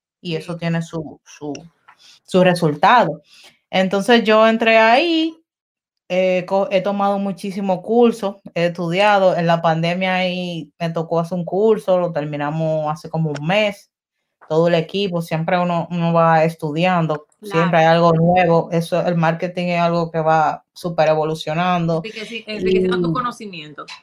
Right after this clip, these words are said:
Speaker 1: Sí, sí, y, y mira, cuando empezaron las redes sociales, yo fui la que le
Speaker 2: Jennifer,
Speaker 1: abrió
Speaker 2: ¿tú me hiciste el Instagram?
Speaker 1: Bueno, mira, yo fui
Speaker 2: Ya
Speaker 1: la que
Speaker 2: yo
Speaker 1: le
Speaker 2: me
Speaker 1: a-
Speaker 2: hice el Instagram a mí.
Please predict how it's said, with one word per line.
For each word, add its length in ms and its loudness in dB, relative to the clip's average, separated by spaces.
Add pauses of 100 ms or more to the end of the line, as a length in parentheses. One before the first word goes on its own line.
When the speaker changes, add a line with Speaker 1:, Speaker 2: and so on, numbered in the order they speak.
(140)
Speaker 1:
Sí, 160 0 (140)
sí, 120 -4 (180)
y, 320 4
y 140 4
mira, 480 4 (460)
cuando 460 2
empezaron 440 2
las 140 6
redes 280 4
sociales, 680 -2 (800)
yo 340 4
fui 380 4
la 180 4
que 120 -4
le 140 2
Speaker 2:
Jennifer, 140 4
Speaker 1:
abrió 240 4
Speaker 2:
¿tú 60 -6
me 80 -10
hiciste 300 -4
el 100 -4
Instagram? 500 -4 (400)
Speaker 1:
Bueno, 500 2
mira, 420 -4 (100)
yo 180 -2
fui 160 0
Speaker 2:
Ya 100 6
Speaker 1:
la 60 2
que 60 -4
Speaker 2:
yo 60 0
Speaker 1:
le 40 -2
Speaker 2:
me 60 4
Speaker 1:
a- 100 6
Speaker 2:
hice 100 -2
el 320 -8
Instagram 400 -8
a 220 -8
mí. 360 -18